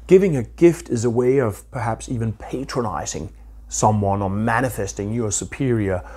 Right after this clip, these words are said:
power almost in the potlatch ceremony or in the great halls where, uh, where, uh, earls and lords are giving out, uh, valuable stuff. And this is, of course, also why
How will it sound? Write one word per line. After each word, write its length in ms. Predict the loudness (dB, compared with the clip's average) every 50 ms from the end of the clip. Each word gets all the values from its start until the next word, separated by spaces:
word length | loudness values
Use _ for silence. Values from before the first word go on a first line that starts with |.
| -18 -18 -16 -10
power 460 | -2 0 2 4 4 2 0 -2 -6 -12 -18 -20 -10 -6
almost 680 | -4 -2 -2 -2 -2 -4 -6 -6 -8 -10 -12 -12 -14 -18 -20 -20 -20 -14 -8
in 120 | -6 -4 -2
the 160 | -2 -4 -4 -8 -14 -20 -20 -14 -8 -4
potlatch 720 | 0 2 2 2 0 0 0 0 0 -2 -4 -6 -6 -4
ceremony 800 | -4 -2 0 0 0 0 0 0 -2 -2 -2 -2 -4 -2 -2 -2
or 140 | -2 -2 -4
in 100 | -4 -4
the 80 | -6 -8
great 360 | -8 -6 -4 -4 -4 -4 -6
halls 600 | -4 -2 -2 0 0 0 0 0 -2 -4 -4 -4
where, 300 | -4 -4 -2 -4 -6 -8 -10 -14 -18 -20 -20 -16 -10 -6
uh, 640 | -4 -4 -2 -2 -2 -2 -2 -2 -4 -4 -4 -6 -8 -8
where, 480 | -6 -4 -2 -2 -2 -4 -6 -6 -8 -8 -8 -10 -10 -12 -12 -10
uh, 260 | -8 -6 -6 -6 -8 -10 -10 _
earls 400 | -4 -2 0 0 0 0 -2 -4
and 160 | -6 -6 -2 -2
lords 420 | 0 0 0 0 -2 -4 -6 -8
are 60 | -10
giving 400 | -8 -6 -6 -4 -4 -4 -4 -4
out, 260 | -4 -4 -4 -6 -10 -16 -20 -20 -20 -16 -12
uh, 220 | -10 -8 -8 -8
valuable 520 | -8 -4 -2 -2 0 0 -2 -4 -4 -6 -8
stuff. 300 | -10 -10 -10 -12 -12 -14 -18 -20 -20 -20 -6 0 2
And 160 | 4 6 8
this 180 | 8 6 6
is, 160 | 4 2 0 -2
of 140 | -4 -2
course, 260 | 2 4 4 4 4 2
also 320 | 4 4 4 4 4 2
why 840 | 0 0 -2 -2 0 2 4 4 4 4 4 2 2 0 -4 -6 -8